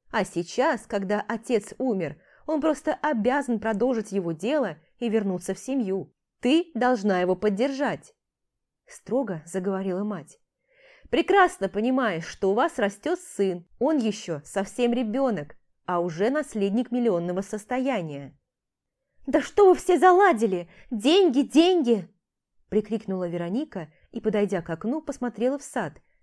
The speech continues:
где сидели сестры Маджида. "Разве не понимаешь, что я чувствую себя здесь чужой?" Шепотом проговорила она. "Его мать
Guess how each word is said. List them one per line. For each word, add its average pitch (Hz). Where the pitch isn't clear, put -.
где 202
сидели 220
сестры 190
Маджида. 196
"Разве 320
не 339
понимаешь, 339
что -
я 311
чувствую 320
себя 269
здесь 294
чужой?" 277
Шепотом -
проговорила 190
она. 160
"Его 254
мать 330